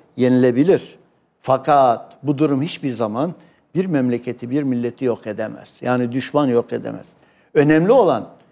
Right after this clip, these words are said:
memleketi temelinden yıkan, milleti esir ettiren iç cephenin çöküşüdür. Bu gerçeği bizden çok daha iyi bilen düşmanlar bu cephemizi yıkmak için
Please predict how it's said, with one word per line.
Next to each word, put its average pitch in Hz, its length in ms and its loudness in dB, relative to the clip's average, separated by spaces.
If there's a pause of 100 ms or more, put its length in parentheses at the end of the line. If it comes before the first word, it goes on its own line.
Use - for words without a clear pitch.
(200)
memleketi 160 640 2
temelinden 156 680 2
yıkan, 165 380 -2
milleti 156 460 0
esir 165 320 0
ettiren 151 520 -2
iç 175 180 -6
cephenin 135 420 0
çöküşüdür. 127 680 -8 (560)
Bu 160 100 2
gerçeği 165 520 2
bizden 139 340 -2
çok 175 300 -4
daha 131 220 2
iyi 123 120 -4
bilen 123 280 -4
düşmanlar 139 640 -2
bu 165 80 -2
cephemizi 131 540 -2
yıkmak 135 340 -6
için 143 260 -8